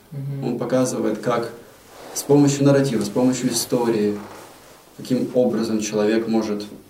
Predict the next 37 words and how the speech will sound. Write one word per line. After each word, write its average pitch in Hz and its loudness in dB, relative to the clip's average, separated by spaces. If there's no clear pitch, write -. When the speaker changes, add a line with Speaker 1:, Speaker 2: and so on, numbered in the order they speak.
Speaker 2:
прийти 113 0
к 135 -6
прощению 110 -2
Speaker 1:
Мгм. 143 -6
Speaker 2:
и 110 -6
к 104 -8
раскаянию. 101 -4
Потому - -10
что - -12
в - -14
конечном 135 4
итоге, 113 -2
э, - -12
это, - -4
наверное, 123 2
важный, 123 4
э, - -4
это, - -2
это 139 0
важный 180 4
смиренный 143 4
жест 120 0
Водолазкина, 110 0
потому 110 -2
что - -6
в - -10
конечном 131 0
итоге 117 0
главный 113 2
персонаж 127 -2
Платонов, 120 2
который 139 0
в - -6
целом-то 160 4
представитель 135 2
белой 123 4
России, 104 -4